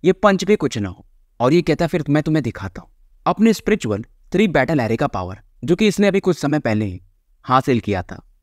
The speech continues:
जानजी इधर ये पंच बढ़ा चुका था और हालत इसकी अब पूरी तरह से एकदम गिर चुकी थी। इसे यही लग रहा था कि इस पंच से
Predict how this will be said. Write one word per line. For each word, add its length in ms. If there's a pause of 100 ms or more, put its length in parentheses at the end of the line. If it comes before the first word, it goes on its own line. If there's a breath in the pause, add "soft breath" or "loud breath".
(420)
जानजी 600
इधर 180
ये 60
पंच 260
बढ़ा 240
चुका 240
था 140 (100)
और 120
हालत 340
इसकी 280 (240)
अब 240
पूरी 280
तरह 180
से 200 (280)
एकदम 340 (640)
गिर 260
चुकी 260
थी। 200 (340)
इसे 200
यही 180
लग 160
रहा 100
था 140 (220)
कि 80
इस 100
पंच 260 (100)
से 80